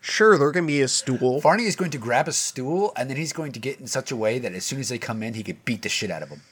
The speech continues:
Speaker 2: Am-, I'm setting
Speaker 1: With
Speaker 2: up
Speaker 1: the
Speaker 2: for an
Speaker 1: stool
Speaker 2: ambush.
Speaker 1: instead of in, okay, with the stool. All right, so you,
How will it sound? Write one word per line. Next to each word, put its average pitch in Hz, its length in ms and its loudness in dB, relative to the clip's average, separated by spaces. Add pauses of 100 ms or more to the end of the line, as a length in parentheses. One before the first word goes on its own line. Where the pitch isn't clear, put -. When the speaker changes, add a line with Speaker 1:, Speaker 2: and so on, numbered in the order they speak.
(340)
Speaker 2:
Am-, 127 260 0
I'm 117 80 -8
setting 123 220 2
Speaker 1:
With 147 80 4
Speaker 2:
up 143 40 6
Speaker 1:
the - 60 6
Speaker 2:
for - 0 -
an - 60 6
Speaker 1:
stool 165 180 10
Speaker 2:
ambush. 123 160 2
Speaker 1:
instead 143 340 6
of 139 180 2 (120)
in, 143 280 -6 (100)
okay, 139 460 2 (140)
with 147 260 0
the 160 100 2
stool. 131 440 0
All 165 120 6
right, 120 260 6 (100)
so 127 600 4 (160)
you, 131 240 -2